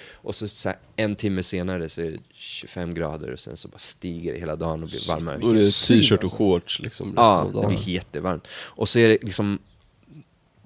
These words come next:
Speaker 1: som sagt, nytt. Jag försökte bara gå åt olika håll. Första dagen bara, okej, kolla runt från där jag bor. Vart ser det soft ut, typ? Ja, men ditåt. Gå runt något hörn.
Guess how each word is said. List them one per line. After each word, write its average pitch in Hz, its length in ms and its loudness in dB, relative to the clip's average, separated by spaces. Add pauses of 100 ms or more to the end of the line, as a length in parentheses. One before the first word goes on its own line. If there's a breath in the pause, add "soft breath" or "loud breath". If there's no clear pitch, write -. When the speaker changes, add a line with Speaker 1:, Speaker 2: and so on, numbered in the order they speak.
(120)
Speaker 1:
som - 220 -4
sagt, - 300 -4
nytt. - 440 -2
Jag 92 120 -2
försökte - 320 -4
bara 87 180 2
gå 92 320 2
åt 76 160 -4
olika 90 360 -2
håll. 87 260 0
Första - 340 0
dagen 85 240 2
bara, 80 120 -2
okej, 92 260 -6
kolla 90 320 2
runt 92 340 -2
från 82 480 -6
där 82 160 2
jag 64 140 -4 (840)
bor. 85 360 2 (540 loud breath)
Vart 90 400 2
ser - 240 -2
det 85 60 2
soft - 340 -4
ut, 110 280 -4
typ? 110 240 -4 (200)
Ja, 117 100 0
men 87 260 -2
ditåt. 110 500 0 (540 loud breath)
Gå 110 300 8
runt 98 260 4
något 101 140 -2
hörn. 98 520 4